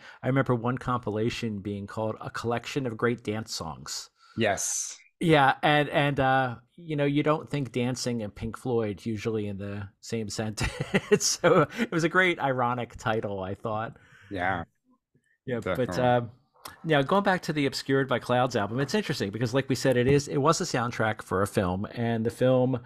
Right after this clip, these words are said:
Speaker 1: I th-, I'm not sure how to, I guess it was a French film, La Valley, La, La Vallée,
Speaker 2: I
Speaker 1: I'm
Speaker 2: think
Speaker 1: not
Speaker 2: it,
Speaker 1: sure how
Speaker 2: I
Speaker 1: you
Speaker 2: think it's
Speaker 1: say
Speaker 2: the
Speaker 1: it.
Speaker 2: Val-, uh, La Vallée,
Speaker 1: The
Speaker 2: I don't
Speaker 1: Valley.
Speaker 2: know, it's, uh, but I think it's the Valley in French.
Speaker 1: Yeah.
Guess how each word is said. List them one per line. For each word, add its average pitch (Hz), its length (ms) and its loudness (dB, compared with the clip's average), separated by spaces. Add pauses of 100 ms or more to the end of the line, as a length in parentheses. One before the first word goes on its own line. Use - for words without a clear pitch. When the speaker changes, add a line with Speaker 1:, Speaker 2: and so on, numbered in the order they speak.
(320)
Speaker 1:
I 120 60 -8
th-, - 320 -12
I'm 147 180 0
not 156 160 2
sure 127 160 0
how 120 120 2
to, 117 260 2 (180)
I 151 60 0
guess 175 140 2
it - 20 -2
was 147 120 -6
a 135 60 0
French 139 300 0
film, 87 320 -4
La 127 380 4
Valley, 143 640 4
La, 123 360 0
La 127 240 2
Vallée, 139 460 4
Speaker 2:
I 131 40 4
Speaker 1:
I'm - 0 -
Speaker 2:
think 123 100 2
Speaker 1:
not 127 160 4
Speaker 2:
it, - 20 -6
Speaker 1:
sure 127 160 0
how 127 100 0
Speaker 2:
I 123 60 2
Speaker 1:
you - 0 -
Speaker 2:
think 117 140 2
it's 120 120 2
Speaker 1:
say 117 40 2
Speaker 2:
the 113 120 2
Speaker 1:
it. - 0 -
Speaker 2:
Val-, 98 380 2
uh, 110 140 0 (120)
La 104 180 -2
Vallée, 95 280 2
Speaker 1:
The 98 60 4
Speaker 2:
I 123 300 6
don't 107 100 2
Speaker 1:
Valley. - 0 -
Speaker 2:
know, 104 140 2
it's, 101 180 -2
uh, 120 180 0
but 104 100 0
I 104 40 -2
think 131 140 0
it's 113 100 -2
the 107 80 0
Valley 92 540 0
in 90 120 -10
French. 143 420 2
Speaker 1:
Yeah. 117 220 4